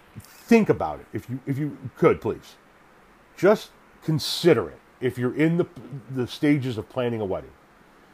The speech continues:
think about what you could, what, the kind of a, an intimate party you can throw for the, for the five thousand versus what kind of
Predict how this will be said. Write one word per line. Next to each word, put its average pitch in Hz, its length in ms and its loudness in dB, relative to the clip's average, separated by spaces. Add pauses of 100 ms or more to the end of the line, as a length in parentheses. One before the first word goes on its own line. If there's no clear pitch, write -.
(240)
think 185 180 6
about 185 280 8
what 143 200 4
you 147 140 -2
could, 135 240 -2 (280)
what, 120 160 -6 (120)
the 110 60 -10
kind 165 260 2
of 151 100 4
a, 139 140 6
an 120 160 -2
intimate 165 480 -2
party 143 260 0
you 131 160 -2
can 131 160 -6
throw 80 320 -8 (640)
for - 220 -4
the, 98 100 -8 (280)
for - 120 -4
the 185 80 2
five 165 340 10
thousand 80 460 -6 (1600)
versus 127 440 2
what 139 200 0
kind 143 260 -2
of 120 180 -2